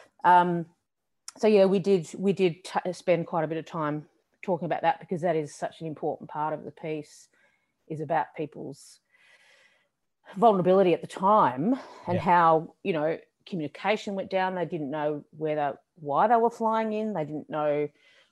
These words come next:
Speaker 1: like, most people didn't know what was happening. They're like, "We've heard something, but we don't know what it is." And then how that then translated to how they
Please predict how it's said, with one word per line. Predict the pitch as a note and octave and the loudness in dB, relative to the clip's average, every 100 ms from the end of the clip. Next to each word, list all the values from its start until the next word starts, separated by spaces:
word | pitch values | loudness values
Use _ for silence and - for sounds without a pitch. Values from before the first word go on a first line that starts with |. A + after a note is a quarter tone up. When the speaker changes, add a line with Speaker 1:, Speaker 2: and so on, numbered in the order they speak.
| _ _ _ - - | _ _ _ -20 -14
Speaker 1:
like, | F#3+ G#3+ - _ _ _ _ | -4 -4 -6 _ _ _ _
most | G3+ C4 C4 | -2 -2 0
people | G#3+ | -2
didn't | E3+ D3+ | 0 -4
know | |
what | D3 | -6
was | D3 | -6
happening. | - B3+ - C3 | -6 -6 -6 -4
They're | D3 | -2
like, | D3+ | 0
"We've | F3+ F#3 | -2 -4
heard | B3 G3+ | -2 -2
something, | - F3 C4+ D#4+ F#4+ G#4 _ _ _ _ | -2 -4 -2 -6 -10 -12 _ _ _ _
but | F#3 | -10
we | F3+ | -6
don't | E3+ D#3 | -6 -4
know | D3+ | -4
what | D3+ | -4
it | C#3+ | -4
is." | D#3+ D4+ F4 - - _ _ _ _ _ _ _ _ - | -2 -2 -4 -8 -20 _ _ _ _ _ _ _ _ -10
And | F#3 | -4
then | F#3 | -4
how | E3+ D#3+ F#3+ | -4 0 0
that | D#3+ D#3+ D3+ | 2 0 0
then | E3 D#3+ D#3+ D3+ - _ _ _ _ | -2 0 -4 -8 -12 _ _ _ _
translated | - E3+ E3+ D#3+ E3+ E3 D#3 | -18 -12 -10 -4 0 0 -2
to | E3+ | -6
how | D3+ D#3 | -4 -4
they | D3+ | -4